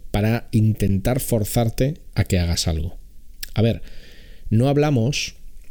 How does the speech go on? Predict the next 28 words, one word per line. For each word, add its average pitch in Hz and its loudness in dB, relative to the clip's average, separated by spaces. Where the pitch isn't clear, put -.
y 110 4
entendedme 95 4
bien, 101 2
no 110 4
hablamos 123 4
de 117 6
un 113 4
uso 117 4
de 113 2
marketing 110 2
automation 107 4
responsable. 90 2
O - -18
sea, 90 0
un 90 2
uso 98 4
de 98 4
marketing 101 4
automation 98 4
responsable 101 4
y 98 0
coherente 110 4
sería 95 2
que - 0
si 87 0
yo, 90 2
por 95 2
ejemplo, 98 2